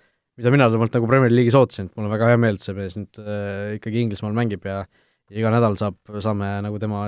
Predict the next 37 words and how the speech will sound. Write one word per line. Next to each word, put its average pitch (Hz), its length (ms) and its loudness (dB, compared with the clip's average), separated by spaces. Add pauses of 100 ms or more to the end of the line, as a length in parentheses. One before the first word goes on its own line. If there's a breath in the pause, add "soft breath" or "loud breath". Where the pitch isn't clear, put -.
tegemistele 107 440 -4
kaasa 98 240 -2
elada, 90 200 -10
mitte, 95 300 -12 (180)
mitte 104 320 -12
ainult 107 240 -6
siis, 113 140 -6
kui 113 100 -2
Ajaxil 107 420 -4
<laughs> 107 120 -4
meistrite 110 340 0
liigas 110 240 -4
hästi 101 220 -8
läheb, 95 180 -8
eks - 160 -20
ju, - 80 -18
et, - 280 -20 (520)
et - 220 -10
selles 107 260 -4
suhtes, - 400 -10
äh, 107 200 -2
Ziyechile 113 440 2
hea 131 160 4
meel 123 240 2
ja 98 80 -6
Chelsea 120 280 2
tõesti, 120 360 0 (160)
noh, 113 80 -6 (340)
tabelis 127 320 2
ka 156 160 2
viies 135 300 2
koht, - 240 2 (160)
äh, 110 300 0
ja 113 100 2
ainult 117 160 0
kolm 123 240 2
punkti 117 380 -2